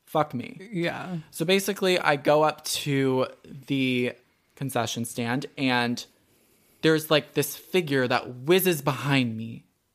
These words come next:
Speaker 1: and I'm like, "Oh." I, like, turn around, I'm
Speaker 2: Like
Speaker 1: like,
Speaker 2: a
Speaker 1: "What?"
Speaker 2: Speedo.
Speaker 1: I was like, "What was that?" And then I see somebody whiz behind the counter.
Speaker 2: Oh.
Speaker 1: And, like, there was already somebody, like,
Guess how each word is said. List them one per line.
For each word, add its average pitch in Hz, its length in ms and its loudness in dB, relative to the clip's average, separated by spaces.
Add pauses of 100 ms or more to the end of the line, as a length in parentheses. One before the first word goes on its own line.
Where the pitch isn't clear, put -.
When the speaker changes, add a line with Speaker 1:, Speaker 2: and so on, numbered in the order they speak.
Speaker 1:
and 156 100 0
I'm 170 100 2
like, 156 200 0
"Oh." 226 220 -14 (200)
I, 156 80 6
like, 170 180 4
turn 175 220 2
around, 165 180 6
I'm - 80 2
Speaker 2:
Like 147 100 4
Speaker 1:
like, 156 80 2
Speaker 2:
a - 40 2
Speaker 1:
"What?" - 160 -2
Speaker 2:
Speedo. 226 160 2
Speaker 1:
I 143 180 4
was 151 120 4
like, 165 120 2
"What 185 100 0
was 156 100 -4
that?" 139 300 0 (460)
And 143 480 2
then 165 320 4 (240)
I 147 120 8
see 156 220 0
somebody 143 320 2
whiz 160 320 4
behind 151 320 2
the 139 80 2
counter. 120 500 0 (240)
Speaker 2:
Oh. 254 220 -2
Speaker 1:
And, 170 160 4
like, 165 160 2
there 196 120 4
was 196 120 2
already 202 320 2
somebody, 175 560 0
like, 127 300 0